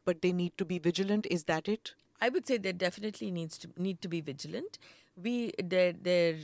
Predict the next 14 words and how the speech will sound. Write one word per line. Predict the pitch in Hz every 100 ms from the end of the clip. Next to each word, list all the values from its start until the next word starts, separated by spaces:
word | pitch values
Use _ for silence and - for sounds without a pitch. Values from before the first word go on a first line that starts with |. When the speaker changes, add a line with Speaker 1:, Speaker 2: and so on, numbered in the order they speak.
| - -
Speaker 2:
there | 180 180
is, | 156 - _ _ -
I | 120
don't | 127 139
think | 156 151
there | 143 -
is | -
a |
need, | 131 123 - _ _ _
no | 151 143 - -
need | 156 135 143
to |
panic, | - 120 208 381 -
certainly. | - 156 165 190 381